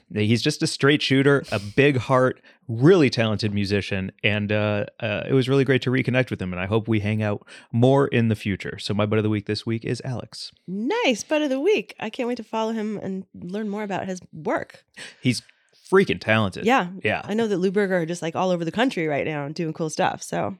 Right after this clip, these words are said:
Speaker 1: They are.
Speaker 2: fucking awesome.
Speaker 1: I mean, good luck getting a ticket, but they're about to go back on tour. So if you can get a ticket, you should absolutely go see them live
Speaker 2: Fantastic.
Speaker 1: and enjoy Brian's stand-up. His, his opening set for them is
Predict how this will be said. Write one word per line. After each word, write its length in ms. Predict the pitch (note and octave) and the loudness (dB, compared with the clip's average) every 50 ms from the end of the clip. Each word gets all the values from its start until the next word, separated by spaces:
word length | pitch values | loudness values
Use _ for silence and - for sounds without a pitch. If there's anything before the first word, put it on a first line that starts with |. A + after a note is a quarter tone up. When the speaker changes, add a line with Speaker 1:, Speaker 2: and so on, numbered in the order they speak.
| _ _ _ - | _ _ _ -8
Speaker 1:
They 160 | - G2 F#2 | -6 -4 -4
are. 220 | F2+ F2 E2 E2 - _ | -4 -4 -6 -8 -12 _
Speaker 2:
fucking 240 | _ - F#3 - E3 | _ -20 -16 -14 -12
awesome. 380 | D#3 D#3+ F#3+ - - - F3 - _ - | -12 -10 -10 -12 -12 -14 -14 -18 _ -12
Speaker 1:
I 60 | - | -4
mean, 160 | A2 A2 A2 G#2+ | -2 0 0 2
good 160 | A2+ B2 B2+ | 2 4 4
luck 140 | C3+ B2+ - | 4 4 4
getting 180 | C#3 A#2+ - | 2 0 0
a 60 | G2+ | -2
ticket, 400 | F#2 - D3 C3+ G#2 G2+ F2+ - | -2 0 0 0 0 0 -4 -4
but 160 | - G2 F#2+ - | -6 -6 -4 -2
they're 100 | A2 A2 | 0 2
about 180 | G#2+ A2+ G#2+ - | 2 2 2 2
to 60 | G#2 | 0
go 80 | A2 | -2
back 240 | G#2+ G2+ G#2 G#2+ G2+ | 0 2 2 2 2
on 140 | G#2+ F#2+ F#2 | 0 -4 -4
tour. 180 | - F#2+ F2 E2+ | -4 -6 -6 -4
So 140 | - G2 | -2 -2
if 80 | G#2 G2 | 0 2
you 160 | B2 C#3+ E3 | 4 2 2
can 360 | - - - F#3 G#3 G#3+ G3 | 2 2 -2 0 2 2 2
get 120 | D3 A2+ G2+ | 2 2 2
a 60 | G2+ | 0
ticket, 400 | F#2+ - - G2 - G2 F#2 - _ _ - G#2+ A2+ | 0 -2 -4 -4 -4 -4 -8 -10 _ _ -14 -12 -10
you 180 | B2+ A2+ A2 | -6 -4 -4
should 160 | G2+ - G2 - - | -4 -4 -6 -4 -2
absolutely 400 | - G#2 - - G#2 G2+ F2+ F#2+ G2 | -2 -2 -2 -2 -4 -6 -4 -4 -6
go 140 | G#2+ G#2 | -6 -6
see 160 | G#2 - - G#2 | -6 -6 -6 -6
them 180 | F#2 G#2 G#2+ | -4 -4 -6
live 280 | A#2 A2+ G2 F#2+ G2 G#2+ | -4 -4 -4 -4 -6 -6
Speaker 2:
Fantastic. 260 | G#3+ G3+ G3 - - | -8 -10 -8 -2 2
Speaker 1:
and 160 | A#2+ A#2+ A#2 | 4 4 6
enjoy 280 | A#2 A#2 A2 C3+ C3+ B2 | 6 4 4 4 4 4
Brian's 500 | G#2+ A2+ A2 G#2+ G#2+ G#2+ G2+ G2+ F#2 - | 4 4 4 4 4 4 2 0 -2 -4
stand-up. 480 | - - G#2+ G2+ G2+ G2 F#2+ - _ | -6 -4 -4 -4 -2 -4 -6 -10 _
His, 340 | - - G#2 G2+ - - - - - - - - - _ | -6 -4 -4 -4 -6 -10 -16 -16 -18 -20 -20 -20 -10 _
his 180 | - A#2+ A2 - | 0 0 2 4
opening 320 | - B2 A#2+ A#2 A2 G2+ F#2+ | 4 4 4 4 4 2 2
set 240 | - - G#2 G2 - | 2 0 0 0 0
for 140 | - F#2+ | -4 -6
them 160 | F#2 F2+ F2+ F2+ | -6 -6 -6 -8
is 160 | - - | -10 -14